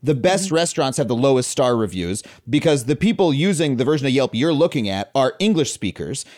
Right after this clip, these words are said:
Speaker 1: And
Speaker 2: Mm-hmm.
Speaker 1: English speakers often feel like like, u-, upset and worried in Chinatown restaurants because for the first time in their lives, they're, like, in a place where they're not the majority population, right? Where the,
Speaker 2: Mm-hmm.
Speaker 1: where, where
Speaker 2: Mm-hmm.
Speaker 1: they feel foreign, right? And so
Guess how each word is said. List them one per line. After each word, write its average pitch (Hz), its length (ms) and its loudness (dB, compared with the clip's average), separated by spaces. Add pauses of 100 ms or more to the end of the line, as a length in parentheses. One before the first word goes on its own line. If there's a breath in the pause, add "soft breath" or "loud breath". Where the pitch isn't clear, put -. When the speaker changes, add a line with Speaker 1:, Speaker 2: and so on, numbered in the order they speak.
(140 loud breath)
Speaker 1:
And 165 360 0
Speaker 2:
Mm-hmm. - 60 -8 (100)
Speaker 1:
English 202 280 2
speakers 156 540 0
often 160 320 0
feel 143 520 2 (140 loud breath)
like 127 400 0 (400 soft breath)
like, 131 340 0
u-, - 100 -2 (100)
upset - 560 0
and 196 220 0
worried 196 380 4
in 165 220 -2
Chinatown 175 460 0
restaurants 160 400 0
because - 240 0
for 156 80 -4
the 143 80 -2
first 180 300 0
time 151 180 0
in 143 60 -2
their 131 100 0
lives, 123 560 2
they're, 135 160 2
like, 123 260 0
in 139 120 -2
a 135 60 -2
place 131 260 0
where 123 100 0
they're 120 140 0
not 113 220 -2
the 127 60 0
majority 101 640 0
population, 92 640 -4
right? 90 160 -4
Where 120 120 2
the, 110 100 -2
Speaker 2:
Mm-hmm. 131 80 -2
Speaker 1:
where, 127 180 2
where 139 220 2
Speaker 2:
Mm-hmm. 123 80 -2
Speaker 1:
they 160 160 2
feel 139 440 2
foreign, 107 420 -2
right? 107 180 -2 (240 loud breath)
And 160 140 0
so 180 240 2